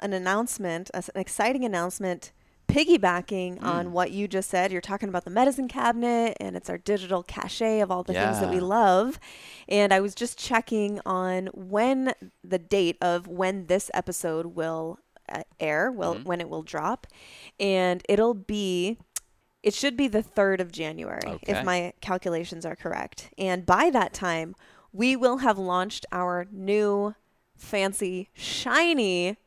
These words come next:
Speaker 2: Mm.
Speaker 1: overhauled website,
Speaker 2: Boom.
Speaker 1: which we are so excited about. I, I've been working really closely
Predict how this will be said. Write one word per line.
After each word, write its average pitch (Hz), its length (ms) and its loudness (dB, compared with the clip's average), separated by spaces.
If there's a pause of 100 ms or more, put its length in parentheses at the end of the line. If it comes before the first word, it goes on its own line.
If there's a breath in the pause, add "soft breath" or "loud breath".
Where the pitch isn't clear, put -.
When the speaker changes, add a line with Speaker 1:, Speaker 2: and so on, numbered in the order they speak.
(120)
Speaker 2:
Mm. 127 300 -4
Speaker 1:
overhauled 226 920 6 (420)
website, 165 520 0 (140)
Speaker 2:
Boom. 170 240 -8
Speaker 1:
which 196 160 -4
we 202 140 0
are 175 120 2
so - 520 0
excited 180 460 0
about. 160 420 2
I, 190 280 4 (140)
I've 180 260 2
been 190 180 -4
working 185 420 -2
really 277 260 2
closely 247 640 2